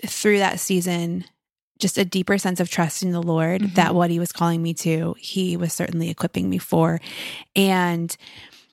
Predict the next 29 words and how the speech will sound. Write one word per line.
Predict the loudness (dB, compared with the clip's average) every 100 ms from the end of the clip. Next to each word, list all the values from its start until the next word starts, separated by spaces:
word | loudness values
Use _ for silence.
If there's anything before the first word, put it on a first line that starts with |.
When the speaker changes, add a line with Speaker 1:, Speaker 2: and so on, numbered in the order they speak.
| _ 2
Speaker 1:
even | 4 6 2 0 -2 -6 -6
thinking | -2 0 2 0
through | 0 2 2 4
that | 0 2
first | 2 2 0
tour | 0 2 2
that | 2
we | -2
did | -2 -4
together, | -2 0 2 2 0 -2 -8 _ _ _ _ _ 2
it | 4
was | 4 0 0
almost | 0 2 2
as | 0 2
if | 0 0 -2
God | 0 2
was | 2 -2
saying, | 0 0 0
like, | -2 -4 -6 -14 -20 _ _ _ _ _
"I | 2 4
haven't | 4 2 0
called | 2 2 2 2
you | 2 2 0 -2
to | -2 0
be | 0 0 -2 -2
the | 0
tour | 0 2 2 4
manager | 4 4 2 2 2 2 -2
for | 0 2 4 4 2 -2